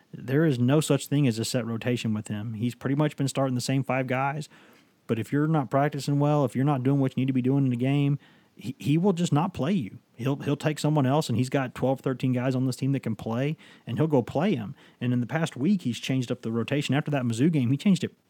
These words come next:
pretty drastically, uh, by throwing in, uh, Yves Pons there into the spot previously occupied by Jalen Johnson and Chris Darrington in the, in the rotation. And then he, he starts giving Derek Walker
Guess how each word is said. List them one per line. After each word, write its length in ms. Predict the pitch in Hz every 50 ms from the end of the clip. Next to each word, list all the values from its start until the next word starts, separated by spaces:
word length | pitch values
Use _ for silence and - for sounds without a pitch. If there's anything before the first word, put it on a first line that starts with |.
| _ _
pretty 240 | - - 190 196 -
drastically, 760 | - - - 117 135 185 175 - - - - 98 98 101 - - - - - - _ _ -
uh, 160 | 117 113 110
by 180 | 110 120 117
throwing 320 | 113 - 131 131 139 135 131
in, 220 | 127 127 123 123
uh, 180 | 117 113 110 104
Yves 220 | - 127 131 123 -
Pons 380 | - 135 123 127 139 139 123
there 240 | 120 123 120 123 120
into 580 | 104 120 120 120 117 113 - 120 117 113 113 110 - - - _ _ _ _
the 80 | 113
spot 380 | 107 - - - 120 117 113 110
previously 400 | - - 123 113 117 120 - 123
occupied 460 | 120 117 117 - 117 - 123 123 120
by 120 | 110 110 110
Jalen 340 | 104 - 113 117 113 110
Johnson 580 | 104 117 110 107 117 123 - 139 131 131 131 127
and 100 | 110 110
Chris 220 | - - 117 107
Darrington 480 | 120 117 107 110 120 127 123 - 143 143
in 120 | 147 143
the, 60 | 139 -
in 140 | 135 135
the 80 | 143 143
rotation. 560 | 147 147 143 - 160 156 151 - 180 175 180 - - - - - - _
And 160 | - 117 117 117
then 140 | 135 165
he, 260 | 160 131 139 131 113 -
he 100 | - 127
starts 300 | 117 - - 143 139 131
giving 300 | - 139 135 127 127 123
Derek 340 | 113 117 139 143 135 - -
Walker 420 | 120 127 165 196 - 135 123 123